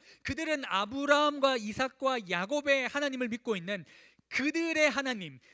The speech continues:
이스라엘의 하나님이라고 고백했는데 이 삭개오라는 사람이 갑자기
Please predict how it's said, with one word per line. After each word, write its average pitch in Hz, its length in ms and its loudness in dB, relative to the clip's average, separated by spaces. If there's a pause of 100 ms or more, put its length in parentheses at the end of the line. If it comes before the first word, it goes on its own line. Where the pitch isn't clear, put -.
(120)
이스라엘의 311 680 0
하나님이라고 277 560 0
고백했는데 254 600 2
이 269 120 -10
삭개오라는 302 540 -6
사람이 240 260 -4
갑자기 254 440 -4